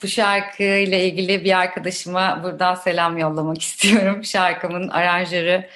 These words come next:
ve eş bestecisi Elif Dikeç harika bir iş çıkardı bence. Manifestomu canım arkadaşımla,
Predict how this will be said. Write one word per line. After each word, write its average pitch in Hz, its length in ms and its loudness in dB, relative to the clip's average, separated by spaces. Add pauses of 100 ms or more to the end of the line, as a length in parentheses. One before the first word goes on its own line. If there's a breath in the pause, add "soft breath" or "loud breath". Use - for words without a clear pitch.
(180 loud breath)
ve 185 220 4
eş 185 280 0
bestecisi 160 580 -6
Elif 165 400 -2
Dikeç 180 500 -4 (180)
harika 170 500 0
bir - 40 -10
iş 156 120 -12
çıkardı 160 440 -4
bence. 160 520 0 (440 loud breath)
Manifestomu 208 880 0 (180)
canım 208 240 -2
arkadaşımla, 190 960 0